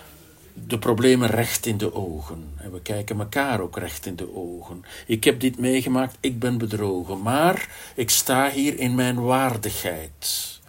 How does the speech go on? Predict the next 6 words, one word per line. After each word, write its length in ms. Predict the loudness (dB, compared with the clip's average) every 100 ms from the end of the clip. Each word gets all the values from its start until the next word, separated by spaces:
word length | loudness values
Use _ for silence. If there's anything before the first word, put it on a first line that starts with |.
| -20 -20 -20 -20 -20 -20 -12
Zoals 380 | -10 -6 -4 0
ook 400 | 0 -2 -6 -18 -10
de 140 | -4 -2
bedrieger 920 | 0 0 -2 -2 -4 -2 -2 -6 -10
of 160 | -8 -8
bedriegster 720 | -8 -10 -6 -6 -4 -8